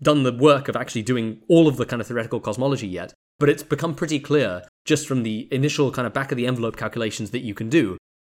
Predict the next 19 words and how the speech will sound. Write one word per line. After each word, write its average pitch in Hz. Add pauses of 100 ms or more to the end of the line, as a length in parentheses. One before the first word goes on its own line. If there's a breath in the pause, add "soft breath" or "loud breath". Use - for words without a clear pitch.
that, 143
for 143
instance, 139 (800)
you 139
would 143
expect -
the 120
recombination 139
time 104
and 101
the 110
decoupling 135
times 101 (220)
to 143
be 123
sooner, 117
to -
be 123
earlier 123